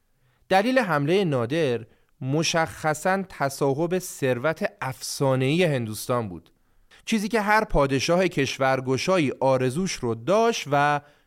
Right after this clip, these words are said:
نادر هم از این قضیه مستثنا نبود. نادر در مدتی که در قندهار بود تمام جوانب رو در نظر گرفت و برنامه ریزی‌ها رو کرد و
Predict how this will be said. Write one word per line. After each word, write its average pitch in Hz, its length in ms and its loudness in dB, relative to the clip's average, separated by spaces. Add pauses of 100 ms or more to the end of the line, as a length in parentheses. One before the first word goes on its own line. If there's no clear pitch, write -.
(120)
نادر 175 520 4
هم 208 220 0
از 120 200 -2
این 127 140 -2
قضیه 123 380 0
مستثنا 139 640 -2
نبود. 135 400 -4 (1200)
نادر 180 260 4
در 170 240 4
مدتی 147 440 0
که 151 100 0
در 127 200 2
قندهار 117 560 0
بود 123 320 0 (360)
تمام 208 560 2
جوانب 147 540 0
رو 156 80 2
در 120 220 0
نظر 123 340 0
گرفت 135 400 -2
و 180 260 4
برنامه 123 560 0
ریزی‌ها 120 360 0
رو 123 120 -2
کرد 202 440 -2
و 208 360 2